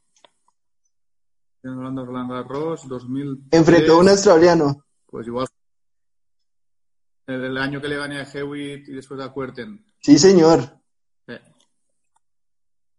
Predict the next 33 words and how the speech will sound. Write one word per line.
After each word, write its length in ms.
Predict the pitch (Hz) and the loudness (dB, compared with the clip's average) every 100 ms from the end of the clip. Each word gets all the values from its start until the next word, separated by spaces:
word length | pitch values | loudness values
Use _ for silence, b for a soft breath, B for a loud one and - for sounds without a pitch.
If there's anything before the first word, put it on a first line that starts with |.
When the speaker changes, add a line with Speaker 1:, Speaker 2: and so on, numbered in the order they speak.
| _ _ - | _ _ 2
Speaker 2:
¿Qué 140 | 190 | 4
significa 460 | 220 240 185 196 214 | 6 6 4 4 2
eso 160 | 226 | 4
para 180 | 233 214 | 0 2
usted? 260 | 147 202 202 | 0 2 -2
Speaker 1:
Por 120 | 135 | -2
las 160 | 143 139 | -8 -6
fechas 240 | 160 185 | -8 -8
sabía 240 | 180 175 170 | -6 -6 -6
que 80 | - _ _ _ _ _ _ _ _ _ _ _ _ | -10 _ _ _ _ _ _ _ _ _ _ _ _
era 200 | 165 165 | -14 -12
cerquita 380 | 151 147 175 170 | -14 -16 -14 -12
de 100 | 165 | -12
Roland 300 | 160 143 127 | -10 -12 -12
Garros, 300 | 156 165 175 | -14 -14 -16
pero, 400 | - 139 135 131 _ _ | -16 -14 -14 -18 _ _
pero 580 | 139 123 123 123 123 117 _ _ _ _ _ | -20 -18 -18 -18 -18 -20 _ _ _ _ _
por 160 | 131 131 | -18 -16
años 280 | 147 156 | -16 -18
yo 80 | 143 | -20
soy 220 | 147 160 | -18 -16
muy, 260 | 151 151 143 | -16 -16 -14
muy 180 | 135 127 | -12 -12
malo, 260 | 135 127 | -10 -12
pero, 260 | 120 123 120 _ _ _ _ _ _ | -12 -14 -14 _ _ _ _ _ _
pero 160 | - 131 | -16 -12
sí, 140 | 139 | -12
te 80 | 127 | -10
hubiera 120 | 127 | -12
dicho 260 | 127 127 131 | -12 -12 -12
algún 240 | 123 127 | -10 -10
Roland 260 | 127 127 123 | -10 -10 -12
Garros 500 | 120 127 123 - | -10 -10 -10 -16